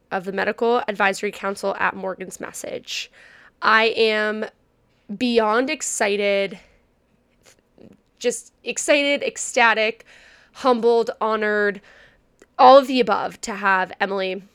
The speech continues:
on the podcast. We spoke on one of our first ever episodes about mindfulness, and I'm really excited to be able to have Emily back on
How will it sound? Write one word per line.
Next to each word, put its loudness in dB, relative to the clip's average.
on 4
the 2
podcast. -4
We -8
spoke -2
on 4
one -2
of 0
our 0
first -6
ever -2
episodes -6
about 2
mindfulness, -2
and -2
I'm -2
really -2
excited -6
to -4
be -2
able -6
to -6
have 0
Emily -2
back -2
on 0